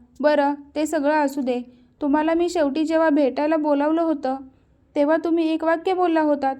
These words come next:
आठवतंय काही?" "कोणतं?" "तुम्ही म्हणाला होतात की ट्रेनमध्ये तिच्या सामानावर नजर ठेवून कोणीतरी केलं असेल." "हो, मी बोलले होते असं."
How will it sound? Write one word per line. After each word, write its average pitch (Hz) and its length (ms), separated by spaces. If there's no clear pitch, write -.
आठवतंय 320 480
काही?" 339 420
"कोणतं?" 339 420
"तुम्ही 302 200
म्हणाला 349 440
होतात 277 420
की 320 80
ट्रेनमध्ये 294 540
तिच्या 311 300
सामानावर 285 600
नजर 269 360
ठेवून 349 320
कोणीतरी 311 440
केलं 294 280
असेल." 269 500
"हो, 311 420
मी 311 120
बोलले 294 380
होते 330 300
असं." 285 300